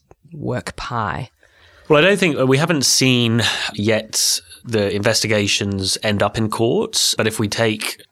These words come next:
Speaker 2: you know, asic's word, and there's no reason to,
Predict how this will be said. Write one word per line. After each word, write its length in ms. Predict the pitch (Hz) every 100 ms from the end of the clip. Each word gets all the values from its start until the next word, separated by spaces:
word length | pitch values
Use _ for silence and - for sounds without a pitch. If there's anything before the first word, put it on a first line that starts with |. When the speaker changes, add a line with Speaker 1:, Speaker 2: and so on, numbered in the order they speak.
| -
Speaker 2:
you 100 | -
know, 60 |
asic's 680 | 73 101 110 - - - - -
word, 600 | 101 110 104 113 196 208
and 200 | 104 90
there's 200 | 90 92
no 80 | 98
reason 320 | 95 92 95
to, 480 | 90 92 90 87 87